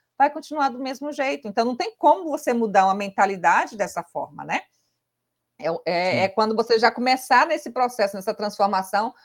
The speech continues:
Speaker 1: você fazer o seu caminho, é individual.
Speaker 2: É, não, sem dúvida, né, e isso pra mim ficou bem claro, eh, nesse ponto que você traz. Ah, e na sua visão, assim, ah,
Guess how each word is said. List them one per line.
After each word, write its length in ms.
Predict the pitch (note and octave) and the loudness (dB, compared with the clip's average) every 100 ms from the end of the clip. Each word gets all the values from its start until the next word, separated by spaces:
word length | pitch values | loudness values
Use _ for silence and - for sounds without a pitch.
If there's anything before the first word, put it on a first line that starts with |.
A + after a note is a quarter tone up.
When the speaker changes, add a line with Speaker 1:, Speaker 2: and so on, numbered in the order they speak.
| _ _ | _ _
Speaker 1:
você 240 | G#3 A3 A3 | -4 0 2
fazer 300 | A3+ G#3+ G#3+ | 2 2 0
o 60 | G#3 | -2
seu 180 | G#3+ G3+ | -4 -4
caminho, 500 | A#3+ G#4 E4+ F#3 F3+ _ - | -6 -6 -10 -10 -14 _ -10
é 100 | E3+ | -8
individual. 680 | E3+ E3 E3+ - F#4+ F3 _ _ _ _ _ _ _ _ _ - | -8 -12 -6 -4 -2 -4 _ _ _ _ _ _ _ _ _ -4
Speaker 2:
É, 120 | C3 B2+ | 0 2
não, 180 | A2+ | 0
sem 260 | G#2+ A#2+ C#3 | -2 2 4
dúvida, 380 | A#2+ A#2 A2 A2+ | 4 2 2 2
né, 240 | A2+ A2 | 2 0
e 160 | G#2+ G#2+ | -2 -4
isso 140 | G#2 | -4
pra 140 | - A#2 | -2 0
mim 120 | A#2 | 0
ficou 160 | - | -2
bem 240 | A2+ A#2+ C3+ | -2 -2 -2
claro, 540 | - A#2 A#2+ B2 G#2+ _ _ _ _ _ | -2 0 0 -2 -8 _ _ _ _ _
eh, 240 | A#2+ A#2+ A#2+ - | -4 -2 -4 -4
nesse 220 | B2+ - | -6 -6
ponto 280 | - B2+ A#2+ | -4 -2 -2
que 80 | - | -4
você 280 | B2 C3+ B2+ | -4 -4 -6
traz. 440 | - A#2 A2+ - _ _ _ - | -2 -2 -2 -8 _ _ _ -2
Ah, 140 | - - | -2 0
e 100 | E3 | 0
na 100 | E3+ | 0
sua 160 | F3+ A3 | 0 -4
visão, 360 | F#3+ B2 D#3 | 0 4 4
assim, 460 | E3 - C3+ B2+ A2+ _ | 4 0 2 2 0 _
ah, 360 | A#2+ A#2+ A#2 | -2 0 0